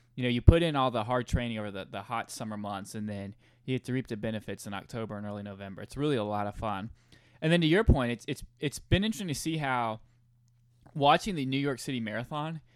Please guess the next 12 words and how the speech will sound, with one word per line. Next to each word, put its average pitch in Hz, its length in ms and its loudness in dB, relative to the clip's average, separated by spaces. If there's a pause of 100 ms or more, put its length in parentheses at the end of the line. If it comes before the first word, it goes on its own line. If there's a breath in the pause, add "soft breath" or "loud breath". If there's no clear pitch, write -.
(340 soft breath)
used 165 340 0
to 175 80 -8
be 160 100 2
something 139 560 -4
that 123 140 -4
required, 120 520 -2
like, 104 280 -4
some 120 340 -6
incognito 127 800 -2
login 117 480 -2
at 113 100 -10
some 113 380 -4